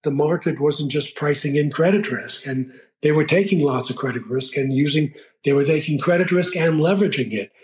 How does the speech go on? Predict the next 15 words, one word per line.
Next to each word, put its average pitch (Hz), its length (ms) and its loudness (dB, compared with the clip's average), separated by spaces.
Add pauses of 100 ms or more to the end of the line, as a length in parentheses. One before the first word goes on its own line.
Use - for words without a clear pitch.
(160)
And 131 100 -4
so 165 100 0
you 160 140 2
look 196 180 2
like 165 200 0
geniuses, 196 540 0
but 143 200 -4 (300)
if 139 120 -8
you 151 140 2
looked 196 180 0
at 151 120 0
what 156 140 0
they 147 100 2
were 139 120 2
doing, 156 640 0